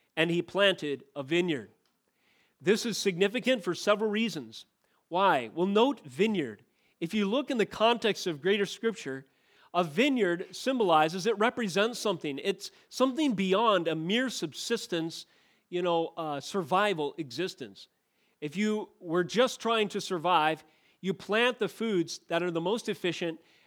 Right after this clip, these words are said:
and necessary and will return a crop f-, quickly to keep you alive. But once you have established a foothold, you have plenty to eat, you can then expand your dominion efforts into things that are more of surplus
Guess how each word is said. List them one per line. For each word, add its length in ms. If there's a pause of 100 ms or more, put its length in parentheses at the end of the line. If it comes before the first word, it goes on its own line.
and 200
necessary 760 (180)
and 140
will 80
return 400
a 40
crop 480
f-, 160
quickly 540 (200)
to 100
keep 260
you 140
alive. 440 (560)
But 120
once 400
you 100
have 300
established 600
a 60
foothold, 640 (260)
you 80
have 140
plenty 320
to 260
eat, 320 (300)
you 80
can 220
then 160
expand 760
your 100
dominion 460
efforts 500 (340)
into 220
things 540 (240)
that 180
are 80
more 280
of 140
surplus 760